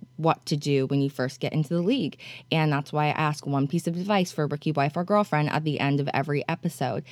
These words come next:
And I actually put together a compilation of all those the last episode of season two. So if you haven't listened, go back and listen to that so you can have all of the advice from each of my guests in se-, in season two in one place. And I was listening to that because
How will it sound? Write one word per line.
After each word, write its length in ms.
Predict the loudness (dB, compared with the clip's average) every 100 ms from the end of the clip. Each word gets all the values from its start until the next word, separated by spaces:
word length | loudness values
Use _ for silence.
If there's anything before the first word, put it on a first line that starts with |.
| -20 -6
And 160 | 0 2
I 60 |
actually 280 | 0 0 -4
put 240 | 0 -2
together 280 | 0 2 2
a 40 | 2
compilation 520 | 0 0 0 0 -2
of 100 | 2
all 220 | 2 2
those 340 | 2 2 0 -4 -20 -4
the 100 | 2
last 260 | 4 4 2 -2
episode 480 | -2 0 2 2 2
of 200 | 0 0
season 400 | -2 0 0 0
two. 200 | 4 2
So 240 | 4 2
if 140 | 2 0
you 80 |
haven't 300 | -4 -4 -2
listened, 320 | 0 2 2 2
go 100 | 2
back 240 | 0 0
and 100 | -2
listen 240 | -2 -2 -2
to 120 | 0
that 360 | 2 0 -2 -14 -20
so 140 | 0 4
you 120 | 4
can 140 | 4
have 240 | 2 2 2 2
all 160 | 4
of 140 | 4 4
the 220 | 4 4 -4 -6 0
advice 480 | 2 4 4 4
from 180 | 4 2 4
each 200 | 2 4
of 60 |
my 180 | 2 2
guests 360 | 4 2 2 -2
in 60 |
se-, 260 | 0 0 -2 -6
in 160 | -4 -2
season 280 | 0 0 2
two 280 | 4 4 4
in 240 | 2 4
one 240 | 4 4 2
place. 460 | 0 0 2 0 -10 -18 -2
And 220 | 2 4
I 160 | 4 4
was 120 | 4
listening 300 | 2 2 0
to 100 | 2
that 200 | 0 2
because 440 | 0 2 2 2